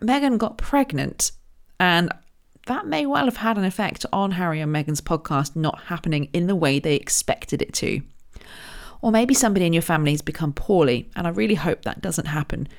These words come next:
And quite rightly, you're focusing on them instead. So things change, life changes, business changes. Quite a few podcasts that start with co-hosts,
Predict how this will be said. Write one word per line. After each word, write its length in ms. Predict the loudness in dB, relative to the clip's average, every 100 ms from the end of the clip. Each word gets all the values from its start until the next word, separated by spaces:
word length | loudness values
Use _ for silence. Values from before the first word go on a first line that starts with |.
| -20 -8 -4
And 120 | 0
quite 240 | 2 2
rightly, 600 | 2 0 2 0 0 -2 -14 -12
you're 120 | -10
focusing 460 | -4 -4 -2 -2 -2
on 180 | 0 0
them 380 | 0 0 -4 -10 -6
instead. 640 | -4 -2 -2 -2 -4 -6 -12 -20 -20 -20 -20 -20 -14 -2
So 140 | 0
things 380 | 2 2 2 2
change, 540 | 2 0 0 -4 -6
life 340 | 0 4 4 2
changes, 500 | 0 0 2 0 -2
business 520 | -4 -2 0 -2 -2
changes. 600 | -2 -2 -2 -4 -4 -6 -10 -20 -20 -20 -18 -16 -16 -18 -20 -20 -20 -20 -20 -20 -20 -20 _ -20 -20 -20 -14
Quite 340 | 0 4 4
a 60 | 2
few 240 | 4 4
podcasts 1000 | 6 4 2 2 2 2 0 2 0 0
that 140 | -2 0
start 720 | 2 2 2 4 2 0 -2 0
with 300 | 0 -2 -2
co-hosts, 1000 | 2 4 4 2 2 0 -2 -2 -4